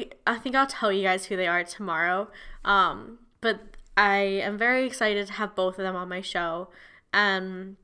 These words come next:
so excited for you guys to hear them and get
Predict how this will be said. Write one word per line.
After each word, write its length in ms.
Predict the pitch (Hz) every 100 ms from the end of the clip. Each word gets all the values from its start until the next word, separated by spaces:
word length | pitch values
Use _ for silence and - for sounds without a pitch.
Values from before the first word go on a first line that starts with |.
| _ _ _ _ _ _
so 160 | - 220
excited 320 | 208 214 208
for 80 | 214
you 80 | 202
guys 220 | 185 185
to 140 | -
hear 360 | 208 - 175 175
them 380 | 175 175 175 208 - - - _ -
and 520 | 208 202 196 196 185
get 360 | 202 185 190